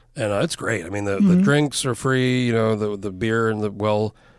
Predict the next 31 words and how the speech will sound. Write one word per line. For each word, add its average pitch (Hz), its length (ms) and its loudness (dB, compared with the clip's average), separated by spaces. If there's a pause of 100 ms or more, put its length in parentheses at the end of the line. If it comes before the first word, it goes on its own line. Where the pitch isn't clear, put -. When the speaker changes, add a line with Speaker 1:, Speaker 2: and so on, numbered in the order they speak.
(240)
Speaker 1:
uh, 110 140 -4
liquor, 110 420 0
and 104 100 -2
then 104 120 -2
you 104 100 -2
got 104 160 0
the 95 80 -10
food, 127 480 2
the 104 60 -4
snacks. 113 640 -2
You 107 80 -10
get 101 140 -8
the 90 180 -12 (160)
nice 113 300 -2
cu-, - 100 -8 (140)
chairs, 113 500 2
and 101 120 -2
the 92 100 -6 (520)
it's, - 120 -10
it's, 131 220 -10
it's 143 160 -8
really 127 240 2
totally 107 320 0
Speaker 2:
So, - 20 -2
Speaker 1:
worth 101 180 0
Speaker 2:
so 190 120 4
Speaker 1:
it. 175 60 6
Speaker 2:
I 170 60 6
gotta 160 140 6
tell 165 180 2
you, 131 200 0